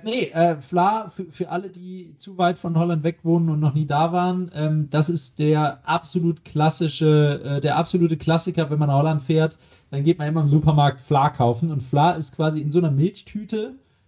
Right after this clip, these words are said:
äh, gibt's irgendwie fünfhundert Milliliter und, und, und ein Liter, ähm, in tausend unterschiedlichen Geschmacksrichtungen, die alle sicherlich natürlichen Ursprungs sind und nichts mit Chemie zu tun haben.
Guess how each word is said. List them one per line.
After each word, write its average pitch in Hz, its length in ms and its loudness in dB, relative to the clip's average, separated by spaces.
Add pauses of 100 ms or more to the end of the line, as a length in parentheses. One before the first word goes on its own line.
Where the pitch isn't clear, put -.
(100)
äh, 151 300 0
gibt's 165 200 -4
irgendwie 156 240 -2
fünfhundert 165 360 -4
Milliliter 160 360 2
und, 131 140 -8
und, 135 200 -4
und 127 140 -10
ein 139 160 0
Liter, 180 540 2
ähm, 147 320 0
in 147 200 4
tausend 160 540 4
unterschiedlichen 156 680 2
Geschmacksrichtungen, 151 920 0 (440)
die 147 120 -2
alle 175 240 2
sicherlich 170 380 -6
natürlichen 165 580 2
Ursprungs 127 460 0
sind 147 160 -2
und 143 200 4
nichts 175 360 2
mit 127 160 -4
Chemie 127 320 0
zu - 160 -20
tun 123 140 -16
haben. 117 360 -4